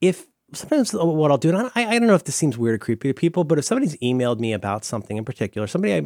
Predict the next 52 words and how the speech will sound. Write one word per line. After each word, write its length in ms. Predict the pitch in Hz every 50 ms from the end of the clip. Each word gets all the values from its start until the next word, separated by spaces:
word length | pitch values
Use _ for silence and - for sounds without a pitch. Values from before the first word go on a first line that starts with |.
| 147 -
probably 240 | - 135 131 127
made, 320 | 127 127 127 123 131 - - _ _ _ _ -
I 60 | 196
don't 120 | 226 226
know 120 | 202 196 190
or 100 | 185 180
I 40 |
don't 140 | 165 160 160
know 140 | 143 139 135
well, 320 | 127 123 117 113 110 110
wants 240 | 110 107 110 107 -
to 80 | - 107
meet, 240 | 104 104 104 101 - _ _ _ _
and 120 | - 123 127
they'll 40 | 127
send 180 | 120 - 147 135
me, 200 | 135 135 131 127
uh, 120 | 123 123
usually 260 | 123 139 160 170 196 185
a 20 |
good 280 | 165 170 - - 170 156
short 260 | - - 156 131 120 110
email. 420 | 98 98 107 104 107 117 135 - _ _ _
That's 240 | 113 107 - - -
how 100 | - -
you 120 | 120 110 110
know 160 | 107 107 104
I'm 80 | 101 110
more 160 | 113 110 101
likely 220 | 98 101 - 117
to 120 | 107 - 107
respond 380 | 104 104 - - 101 98 98 -
to 80 | -
it. 140 | 165 180 - _ _ _
And 80 | - -
you 80 | 226
know 40 | 254 254
what 20 |
I 40 | 247
do 120 | 214 254
is 80 | 262 220
I 80 | 214
copy 280 | 196 - 185 180 - 180
and 80 | 170 165
paste 260 | - 175 175 170 -
the 140 | - 147 165
email 280 | 170 160 127 117 113
into 160 | 117 120 120
the 80 | 135 147
notes 260 | 160 185 220 208 - -
field. 240 | - - - - -
Why? 360 | - 175 202 185 117 107 104